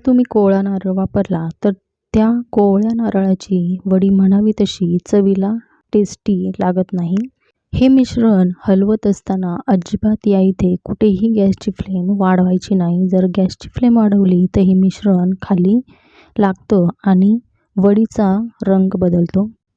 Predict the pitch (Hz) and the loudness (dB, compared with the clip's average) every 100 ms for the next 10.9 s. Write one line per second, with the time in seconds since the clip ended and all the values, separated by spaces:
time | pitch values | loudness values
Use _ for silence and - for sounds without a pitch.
0 | - 233 233 226 208 190 185 175 233 233 | -2 0 2 4 4 4 2 0 0 0
1 | 202 - 208 185 180 - 196 226 208 - | 0 -2 0 2 0 -4 -4 -2 -2 -2
2 | 190 190 175 175 202 208 208 185 180 - | 0 0 0 0 2 2 2 0 -2 0
3 | 196 226 - - 180 175 175 - 170 160 | 0 0 -4 -2 0 2 0 0 -2 0
4 | 208 247 - - - - - 233 247 240 | 0 -2 -8 -16 -16 -12 0 2 4 2
5 | 226 208 208 202 - 196 202 - - 190 | 0 0 0 0 0 0 0 -4 -6 -4
6 | 175 175 190 - 214 208 196 175 - 196 | -2 0 0 0 -2 -2 -6 -6 -2 0
7 | 180 185 - 190 - - 208 208 202 196 | 0 -2 0 0 0 -2 -2 0 2 2
8 | 170 196 - - 185 180 175 175 170 170 | 0 -2 -4 -2 0 0 0 0 0 -2
9 | 170 165 190 202 202 233 240 247 - 214 | -4 -2 -4 -4 0 0 0 -4 -2 0
10 | 202 196 196 - 202 202 - 180 | 0 0 -2 -2 0 0 0 -2